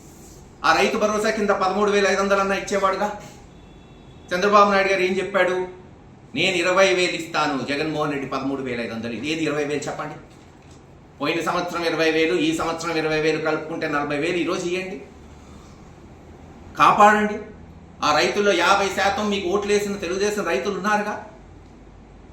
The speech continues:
వాళ్ళు అడుగుతున్నారుగా. ఫీజు రీయింబర్స్‌మెంట్, కాలేజీలు అయిపోయినాయి, టీసీలు తీసుకొని వెళ్ళిపోవాలి,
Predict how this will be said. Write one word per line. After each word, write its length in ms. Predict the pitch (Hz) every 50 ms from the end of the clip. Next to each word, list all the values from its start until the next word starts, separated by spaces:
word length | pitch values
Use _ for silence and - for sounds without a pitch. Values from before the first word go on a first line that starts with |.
| - - - - - - -
వాళ్ళు 180 | 151 156 160 160
అడుగుతున్నారుగా. 880 | 170 196 226 - 226 214 220 214 202 202 208 214 - - - - - - - - - - - - - - - - - - - - - - - - - - - - - -
ఫీజు 240 | 160 190 214 202 196
రీయింబర్స్‌మెంట్, 920 | 190 185 175 165 160 156 151 151 151 - 147 143 139 135 143 147 143 -
కాలేజీలు 420 | 156 151 156 170 190 196 180 180 180
అయిపోయినాయి, 540 | 175 180 180 196 185 180 156 120 107 - -
టీసీలు 380 | 175 196 190 202 202 190 180 185
తీసుకొని 320 | 175 - - 190 180 170
వెళ్ళిపోవాలి, 540 | 170 180 175 185 185 175 180 185 143 131